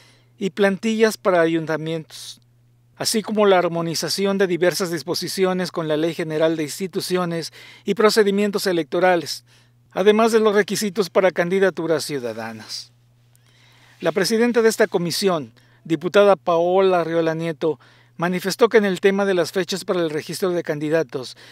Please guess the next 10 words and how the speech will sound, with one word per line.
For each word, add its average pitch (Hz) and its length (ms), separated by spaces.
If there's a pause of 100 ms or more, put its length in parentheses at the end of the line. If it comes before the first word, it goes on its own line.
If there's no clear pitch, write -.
(140)
se - 120
estableció 202 540
para 214 160
la 190 100
última 190 380
semana 170 340
de 160 120
febrero 160 500 (160)
para 202 300
gobernador 180 720